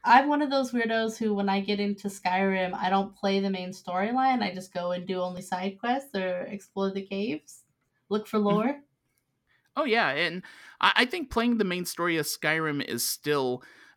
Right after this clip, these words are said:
Speaker 2: a, a great experience to get involved in, especially
Speaker 1: For
Speaker 2: because
Speaker 1: sure.
Speaker 2: it gives you some access to some cool abilities and such like that.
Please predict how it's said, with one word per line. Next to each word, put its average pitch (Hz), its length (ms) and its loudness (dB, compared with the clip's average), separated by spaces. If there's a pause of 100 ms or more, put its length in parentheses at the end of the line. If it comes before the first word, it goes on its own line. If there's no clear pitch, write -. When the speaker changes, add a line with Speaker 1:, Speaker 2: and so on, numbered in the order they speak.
Speaker 2:
a, 127 160 -2
a 143 120 2
great 147 260 2
experience - 500 -6
to 127 60 -12
get 131 180 -2
involved 131 420 0
in, 117 100 -2
especially 127 500 -6
Speaker 1:
For 110 60 -8
Speaker 2:
because 117 220 -6
Speaker 1:
sure. 117 100 -8
Speaker 2:
it - 60 -16
gives 135 240 -4
you 110 260 -8
some 120 240 -6
access 120 500 -6
to 113 200 -8
some 104 260 -8
cool 110 320 -8
abilities 127 500 -4
and 107 100 -10
such - 300 -10
like 117 200 -8
that. 110 200 -4